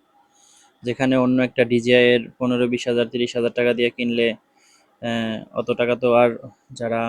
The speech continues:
হচ্ছে normally কাজ করে তাদের জন্য তো আর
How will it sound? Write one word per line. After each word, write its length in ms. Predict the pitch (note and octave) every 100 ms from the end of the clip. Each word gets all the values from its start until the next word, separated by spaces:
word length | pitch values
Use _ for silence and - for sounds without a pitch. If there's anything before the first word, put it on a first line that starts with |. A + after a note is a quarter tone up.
| A#2
হচ্ছে 380 | B2 - - A#2+ A2+ A2+ _ _ _
normally 440 | C3 A#2+ A#2+ A#2+ A#2+
কাজ 140 | A#2+
করে 160 | - A#2+
তাদের 260 | A#2 A#2 A#2+
জন্য 180 | A#2+ A#2+
তো 80 | A2+
আর 100 | A#2+